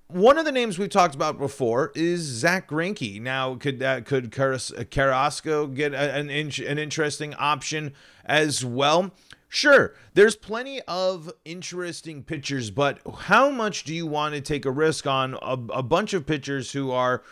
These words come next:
usually over the age of or approaching thirty-five and, uh, and, and are looking for maybe longer-term deals, especially with some of these names? How much are the Rockies really willing to commit to some of these pitchers that they're bringing in?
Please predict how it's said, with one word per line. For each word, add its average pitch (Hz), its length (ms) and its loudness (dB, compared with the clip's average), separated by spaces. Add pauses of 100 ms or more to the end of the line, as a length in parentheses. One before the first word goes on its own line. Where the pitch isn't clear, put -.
(200)
usually 226 460 2
over 175 260 8
the 160 200 0
age 151 320 0
of 139 280 4
or 156 240 2
approaching 143 560 0
thirty-five 143 1080 0
and, 156 360 -4
uh, - 20 -4
and, 143 380 -8
and 147 180 -8
are 151 140 -4
looking 156 320 -4
for 143 240 2
maybe 202 320 -2
longer-term 175 720 0
deals, 143 280 0
especially 151 440 -2
with 135 240 -2
some 127 180 -6
of 127 60 -8
these 123 200 -6
names? 143 320 -6 (280)
How 214 120 4
much 233 300 -2
are 185 100 4
the 185 120 2
Rockies 151 600 -2
really 170 460 -2
willing 139 440 -4
to 135 120 -4
commit 156 440 -4
to 131 360 -2 (760)
some 143 220 0
of 127 100 -2
these 120 180 -4
pitchers 160 400 -2
that 135 120 0
they're 131 140 -2
bringing 123 340 -4
in? 165 220 -2